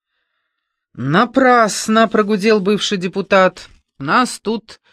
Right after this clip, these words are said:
циркулярный душ с давлением струи в десять атмосфер. Массажный эффект необычайный.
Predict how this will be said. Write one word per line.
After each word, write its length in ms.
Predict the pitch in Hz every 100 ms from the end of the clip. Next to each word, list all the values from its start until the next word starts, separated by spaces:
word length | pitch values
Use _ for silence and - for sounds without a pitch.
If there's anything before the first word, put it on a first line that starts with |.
| _ _ _ _ _
циркулярный 800 | - 226 - 196 214 233 214 214
душ 540 | 175 254 - - - _
с 140 | 139 135
давлением 600 | 160 160 190 202 185 160
струи 600 | - - 165 190 208 196 _ _ _
в 220 | - 139 143
десять 400 | 190 214 208 202
атмосфер. 720 | 185 196 175 - 202 147 117 _ _ _ _ _ _ -
Массажный 540 | 135 - 202 180 190
эффект 320 | 165 208 -
необычайный. 880 | 190 175 175 - 208 214 165 123 -